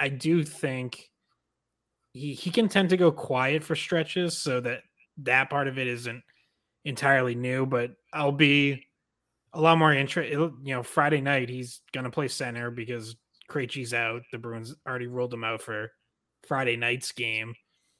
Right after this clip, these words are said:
and we'll see how they configure the lines. Um, you know, someone's gonna, someone else besides Zach is also gonna have to move up into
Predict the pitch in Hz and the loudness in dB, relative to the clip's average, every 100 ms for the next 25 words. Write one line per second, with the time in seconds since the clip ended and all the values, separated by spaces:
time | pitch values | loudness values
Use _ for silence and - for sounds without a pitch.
0 | _ _ 190 139 127 123 135 165 160 190 | _ _ -6 -4 -2 -4 0 2 4 4
1 | 180 156 151 135 131 - _ - 139 - | 4 4 2 0 -2 -6 _ -6 -4 -2
2 | 143 135 120 113 131 139 123 113 113 - | 0 0 -2 -2 0 2 0 -4 -10 -12
3 | _ _ _ _ _ _ 165 123 110 107 | _ _ _ _ _ _ -10 -6 -6 -6
4 | 110 117 _ _ _ _ _ _ _ _ | -8 -14 _ _ _ _ _ _ _ _
5 | _ 143 123 110 - 139 147 139 135 131 | _ -8 -6 -4 0 2 4 2 0 -4
6 | 135 - 151 135 135 - 120 - 123 110 | -6 0 2 2 0 -2 -6 -4 -4 -4
7 | 120 120 117 117 120 117 117 113 110 127 | -4 -4 -4 -8 -6 -6 -8 -8 -8 -8
8 | 120 113 107 110 104 - 113 107 - 117 | -6 -6 -6 -6 -6 -8 -12 -10 -10 -8
9 | 104 104 | -8 -10